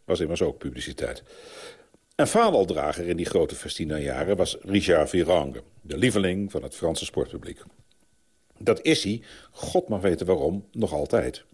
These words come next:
Hij was medebedenker en mede-uitvoerder van een groot dopingnetwerk. Hij won zijn etappes, hij werd heilig in de bolletjestrui...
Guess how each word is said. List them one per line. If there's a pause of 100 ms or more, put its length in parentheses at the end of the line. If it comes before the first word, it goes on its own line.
(500)
Hij
was (100)
medebedenker
en
mede-uitvoerder
van
een
groot
dopingnetwerk. (540)
Hij
won
zijn
etappes,
hij
werd
heilig
in
de
bolletjestrui...